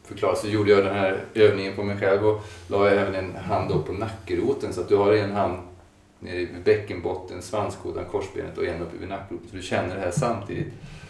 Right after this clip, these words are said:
Sen kan du göra så att, att även när du har, så att säga, andas ner till svansen, bäckenbotten där, och känner vad du känner uppe i nackroten då, hur det blir möjligtvis den här förlängningen, elongeringen utav ryggraden rätt upp,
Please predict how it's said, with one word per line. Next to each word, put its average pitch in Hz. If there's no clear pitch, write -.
Sen 110
kan 120
du 160
göra 120
så 107
att, 101
att 98
även 101
när 98
du 101
har, 104
så 101
att -
säga, 101
andas 104
ner 117
till 98
svansen, 98
bäckenbotten 90
där, 90
och 101
känner 90
vad 92
du 92
känner 87
uppe 87
i 92
nackroten 101
då, 85
hur 90
det 87
blir 87
möjligtvis 87
den 87
här 85
förlängningen, 95
elongeringen 95
utav 90
ryggraden 85
rätt 90
upp, -